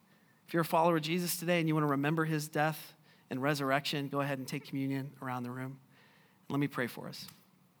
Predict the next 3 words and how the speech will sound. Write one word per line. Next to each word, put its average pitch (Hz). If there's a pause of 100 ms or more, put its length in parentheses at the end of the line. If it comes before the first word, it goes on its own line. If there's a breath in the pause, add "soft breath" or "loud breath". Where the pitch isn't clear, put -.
(540)
Father, 139 (1300 loud breath)
thank 151
you 113